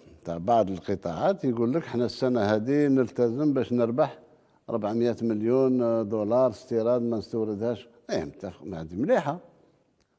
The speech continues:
بصح بشرط ما تخلقليش أزمة تاع أدوية. لا، استورد الدواء اللازم. نهار اللي الإنتاج تاعك يطلع ما تحتاج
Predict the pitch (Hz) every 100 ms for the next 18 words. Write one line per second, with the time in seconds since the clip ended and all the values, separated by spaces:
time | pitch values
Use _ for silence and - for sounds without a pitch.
0 | - 107 147 120 120 - 233 247 - -
1 | - _ _ _ _ _ _ - - 123
2 | - 190 180 - 160 196 175 156 165 165
3 | 165 135 135 - - - - _ 87 80
4 | 80 _ _ _ _ _ _ 147 240 262
5 | - - 190 196 185 151 156 160 156 165
6 | 185 156 185 - - - _ _ _ _
7 | 110 131 180 190 170 170 160 165 127 127
8 | 147 120 110 - - _ _ _ _ _
9 | _ _ _ - 127 131 107 69 - _
10 | _ _ _ _ - 104 - - 156 131
11 | - -